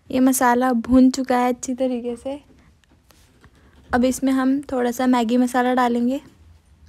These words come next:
इसे अच्छी तरीके से मिक्स कर लेंगे। अब इसमें दाल डाल देंगे।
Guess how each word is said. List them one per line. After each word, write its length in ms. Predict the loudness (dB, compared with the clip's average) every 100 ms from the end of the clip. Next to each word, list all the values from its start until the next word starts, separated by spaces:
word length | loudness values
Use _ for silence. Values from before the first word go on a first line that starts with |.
| -20 _ -20 -20 -20 _ _ _ _ _ -16
इसे 180 | -6
अच्छी 240 | -4 -4 0
तरीके 260 | 0 0
से 140 | -2 0
मिक्स 280 | 0 -2 -4
कर 240 | -4 -2
लेंगे। 300 | -2 -4 -4 -6 _ -6
अब 160 | -4
इसमें 260 | -4 -2 -2
दाल 300 | -2 -2 -2
डाल 280 | -2 -2 -2
देंगे। 340 | -2 -2 -4